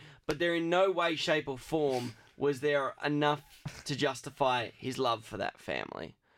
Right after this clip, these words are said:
Like, his deep-seated, like, he, he needed a family, and this family was extending their hand, but I don't know, the, the jump to, like, it's the same sort of jumps that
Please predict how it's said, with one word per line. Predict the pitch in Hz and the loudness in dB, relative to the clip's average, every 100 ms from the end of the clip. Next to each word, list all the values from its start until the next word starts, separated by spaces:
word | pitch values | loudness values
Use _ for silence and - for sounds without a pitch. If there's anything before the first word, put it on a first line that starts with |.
| _ _ | _ _
Like, | 123 | -6
his | 117 113 | -4 -4
deep-seated, | - 139 - - 127 120 113 | -2 -2 -2 -2 0 -2 -2
like, | 104 117 | -2 -2
he, | - 139 | -6 -6
he | 143 143 | -2 0
needed | 143 151 147 139 | 2 2 2 0
a | 127 | -2
family, | - 123 120 120 120 | -2 0 2 0 0
and | 113 117 | 0 -2
this | 110 | -2
family | 117 117 113 113 | 0 0 0 -4
was | 113 101 - | -6 -8 -12
extending | - - 123 110 113 | -12 -4 -4 -4 -6
their | 117 | -4
hand, | 117 113 110 98 | -2 -2 -4 -8
but | 110 - _ _ _ _ _ - | -10 -10 _ _ _ _ _ 0
I | 165 | 0
don't | 135 | 2
know, | 131 127 | 2 2
the, | 123 | -4
the | 131 135 | -4 -2
jump | 123 151 147 135 | 0 0 -2 -6
to, | 139 123 120 | 0 2 2
like, | 120 117 110 110 - _ _ 143 | 0 0 -2 -10 -20 _ _ -10
it's | - | -8
the | 151 | -2
same | 170 190 180 - | 0 2 0 -6
sort | 139 151 | -2 0
of | 131 117 | 0 -2
jumps | 120 120 117 - - - | -2 -2 -2 -10 -12 -4
that | - - | -4 -4